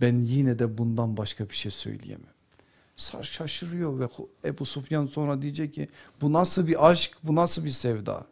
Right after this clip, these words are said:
Onlar, o kara yüzlü adamlar, ne yaptıklarını bilmeden Hubeyb'e o işkenceleri yaparken Hubeyb böyle bir bakıyor onların yüzüne, sonra kaldırıyor başını. "Allah'ım," diyor,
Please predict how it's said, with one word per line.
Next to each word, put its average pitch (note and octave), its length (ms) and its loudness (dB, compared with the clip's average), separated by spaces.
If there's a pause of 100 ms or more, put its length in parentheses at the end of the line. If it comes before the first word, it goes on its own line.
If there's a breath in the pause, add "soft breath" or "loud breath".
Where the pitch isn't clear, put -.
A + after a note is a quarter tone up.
(800 loud breath)
Onlar, G#3+ 360 12
o G3 160 12
kara G#3+ 260 12
yüzlü G3 320 10
adamlar, E3 600 10
ne F#3+ 60 8
yaptıklarını F3+ 720 8
bilmeden E3 460 6
Hubeyb'e E3 500 6
o E3 100 8
işkenceleri E3 640 2
yaparken D#3+ 680 2 (460 soft breath)
Hubeyb E3 380 6
böyle E3 280 6
bir D#3+ 160 2
bakıyor D#3 360 6
onların D3+ 320 4
yüzüne, D3 600 2
sonra D#3 380 -4
kaldırıyor D3 580 -2
başını. C3+ 320 -2
"Allah'ım," C#3+ 560 2
diyor, A2+ 260 -6